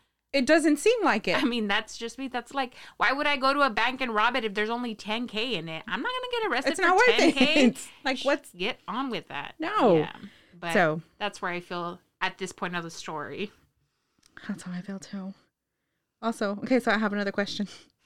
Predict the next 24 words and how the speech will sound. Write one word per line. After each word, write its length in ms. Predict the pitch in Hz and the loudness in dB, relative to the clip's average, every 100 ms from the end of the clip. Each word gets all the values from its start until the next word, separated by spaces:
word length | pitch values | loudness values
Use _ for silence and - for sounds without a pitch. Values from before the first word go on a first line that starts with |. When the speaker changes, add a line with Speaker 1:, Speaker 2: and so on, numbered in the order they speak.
| _ - - - - | _ -20 -20 -20 -6
Speaker 1:
How 220 | - 302 | 2 2
did 120 | 392 | 2
all 240 | 285 247 277 | 2 2 4
of 80 | |
these 200 | 320 349 | 6 6
women 300 | 226 214 202 | 4 4 2
find 440 | 208 - 185 208 233 | 0 2 4 4 2
the 100 | 233 | 0
same 500 | - 214 208 240 240 - | 0 0 2 2 2 2
lawyer 600 | 196 208 233 190 160 165 - | 4 6 6 4 2 -2 0
prior 560 | 214 214 233 233 233 | 2 2 4 4 2
to 260 | - 240 214 | 0 -2 2
this 400 | 170 170 190 - | 2 2 0 -10
hitting 540 | - 196 165 170 190 | -6 0 0 0 -4
the 80 | 208 | -4
public? 640 | 277 349 220 135 - - _ _ _ _ _ _ _ _ _ _ _ _ - | -4 -4 -4 -6 -10 -18 _ _ _ _ _ _ _ _ _ _ _ _ -8
Because 260 | 214 233 | -4 2
I, 60 | 233 | 2
f-, 160 | 226 _ - | 0 _ -8
I 60 | 220 | -6
feel 220 | - 240 | 2 2
like 180 | 233 220 | 2 2
there 160 | 220 240 | 2 4
was 380 | 220 208 - | 2 0 -8